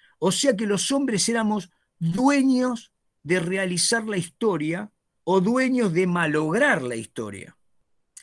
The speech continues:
Esto es muy interesante, ¿eh? Bueno, entonces, acá tenemos dos líneas filosóficas, pero esas líneas, ¿a dónde apuntaban?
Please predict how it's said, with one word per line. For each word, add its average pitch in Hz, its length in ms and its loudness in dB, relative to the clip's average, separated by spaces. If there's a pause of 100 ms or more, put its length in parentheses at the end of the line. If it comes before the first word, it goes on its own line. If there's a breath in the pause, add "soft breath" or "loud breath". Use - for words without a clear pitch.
Esto - 140 -10
es 254 40 -4
muy 277 140 2
interesante, 185 580 -2
¿eh? 208 120 -12 (1300 loud breath)
Bueno, 262 280 4
entonces, 269 460 2 (280)
acá 339 240 0
tenemos 220 440 2
dos 269 240 4
líneas 269 340 4
filosóficas, 135 720 -6
pero 269 180 -2
esas 302 260 2
líneas, 302 600 -2
¿a 170 100 0
dónde 277 260 0
apuntaban? 139 680 -4